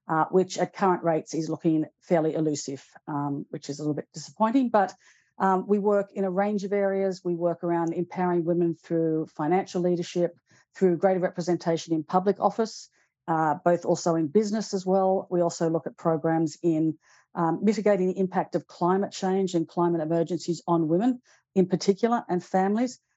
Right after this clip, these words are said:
and also obviously in humanitarian crises and situations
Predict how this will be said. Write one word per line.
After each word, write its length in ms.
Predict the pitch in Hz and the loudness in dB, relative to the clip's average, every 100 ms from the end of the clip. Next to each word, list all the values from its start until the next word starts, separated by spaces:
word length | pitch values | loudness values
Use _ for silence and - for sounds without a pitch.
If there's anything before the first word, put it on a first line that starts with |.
| _ | _
and 140 | 202 196 | -4 2
also 380 | 202 196 185 160 | 2 2 0 2
obviously 560 | 170 175 - 175 170 | 0 -2 0 -2 -2
in 480 | 160 170 165 165 151 - _ | 0 0 2 0 -4 -8 _
humanitarian 720 | _ 175 165 156 170 160 156 | _ 0 0 0 -2 0 -2
crises 680 | 151 156 156 - 156 151 147 - | -2 -2 -2 -2 -2 -2 -6 -4
and 380 | 160 151 151 147 | 0 0 0 -2
situations 760 | - 147 147 143 151 147 | -6 -2 -2 0 -2 -2